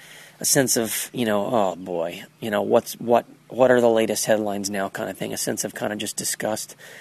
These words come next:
And there was this, um, message in there about this company called Clout, and it's this idea that your social media status is now being measured and determined how much of an influence you are,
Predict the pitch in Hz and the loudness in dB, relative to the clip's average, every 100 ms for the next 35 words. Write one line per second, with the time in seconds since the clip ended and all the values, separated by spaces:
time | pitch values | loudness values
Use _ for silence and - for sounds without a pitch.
0 | - - - - - - _ _ _ 160 | -20 -20 -20 -20 -20 -20 _ _ _ 6
1 | 160 147 147 151 - 156 139 131 131 127 | 6 6 4 2 2 2 4 4 0 -8
2 | - _ _ _ _ _ _ - 165 156 | -18 _ _ _ _ _ _ -8 6 6
3 | - 131 135 127 123 120 117 123 - 131 | 6 2 2 4 4 2 0 -6 -2 -4
4 | 131 - 120 104 - - 117 110 98 - | -4 -4 -4 -4 -8 0 2 2 -2 -10
5 | - _ _ - 117 110 110 117 - - | -16 _ _ -10 -6 -6 -6 -10 -14 -16
6 | - 113 - 123 - 120 120 117 135 123 | -10 -6 -4 -2 0 2 2 4 4 6
7 | 117 117 113 - - - - - 123 123 | 4 4 2 2 -18 -20 -20 -8 0 2
8 | 113 - 147 - 131 123 131 120 110 107 | 2 4 4 4 -2 0 2 4 4 4
9 | 107 - - - 127 113 117 - 113 110 | 0 -16 -6 2 6 6 4 0 -2 -2
10 | 113 117 110 110 113 110 110 98 - 110 | 0 -2 -2 2 4 4 2 -2 -8 -10
11 | - 127 120 104 104 - - - - 117 | -6 -4 -2 -4 -6 -12 -20 -8 0 0
12 | 117 120 - 117 117 117 - 120 110 - | 2 -2 -2 -2 -2 -4 -2 0 0 -2
13 | 127 113 107 107 107 | 2 4 6 4 2